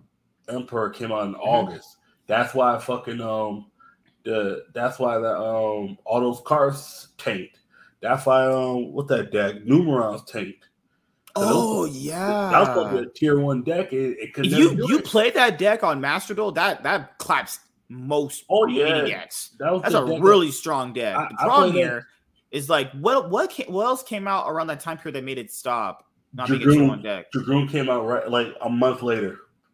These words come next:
Speaker 2: Yeah, Dragoon effectively kills that deck. It can't, the monsters he put out can't overpower, 'cause with Numerons, no one realizes that when you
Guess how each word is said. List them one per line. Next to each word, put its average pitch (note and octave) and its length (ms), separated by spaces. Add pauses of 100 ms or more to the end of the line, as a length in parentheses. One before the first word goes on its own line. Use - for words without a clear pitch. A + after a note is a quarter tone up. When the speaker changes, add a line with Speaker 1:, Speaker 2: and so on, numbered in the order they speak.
(600)
Speaker 2:
Yeah, D#3 220
Dragoon D#3 340
effectively D#3 400
kills C3+ 280
that A2 180
deck. F#2+ 220 (120)
It B2+ 140
can't, C#3 240 (300)
the C#3 100
monsters C#3+ 380
he C#3+ 80
put C#3 180
out B2+ 200
can't C#3 220
overpower, C3+ 500 (200)
'cause F#3 180
with E3+ 220
Numerons, F3+ 500
no D3 180
one D3 120
realizes C#3 400
that A#2 300
when C3+ 160
you C3 160